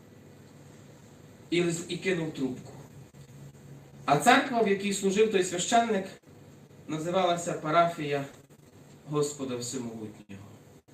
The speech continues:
Дорогі у Христі, історія, яка вчить нас ніколи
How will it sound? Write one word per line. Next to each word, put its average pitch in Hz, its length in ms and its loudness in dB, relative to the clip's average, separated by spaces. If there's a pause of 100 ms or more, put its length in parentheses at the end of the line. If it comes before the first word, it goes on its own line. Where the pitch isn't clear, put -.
(960)
Дорогі 165 220 6
у 202 100 4
Христі, 196 640 2 (720)
історія, 254 680 8 (1200)
яка - 200 2
вчить 196 320 2
нас - 500 0
ніколи 170 580 2